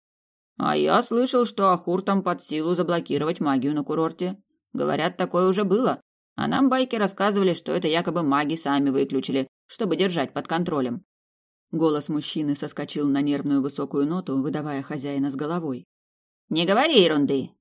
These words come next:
Кто дикари, а кто королевские маги?» Уверенность в незыблемых силах дворцовых волшебников была непоколебима.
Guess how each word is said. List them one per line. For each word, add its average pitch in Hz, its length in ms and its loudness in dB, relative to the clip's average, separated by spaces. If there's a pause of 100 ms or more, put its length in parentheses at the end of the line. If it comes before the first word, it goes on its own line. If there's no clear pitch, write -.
Кто - 200 -2
дикари, 220 460 4
а 160 100 2
кто 185 180 -2
королевские 170 540 0
маги?» 175 400 0 (560)
Уверенность 208 680 0
в 190 60 0
незыблемых 180 600 2
силах 151 360 -4
дворцовых 139 560 -4
волшебников 151 840 -4
была 170 300 0
непоколебима. 131 720 -2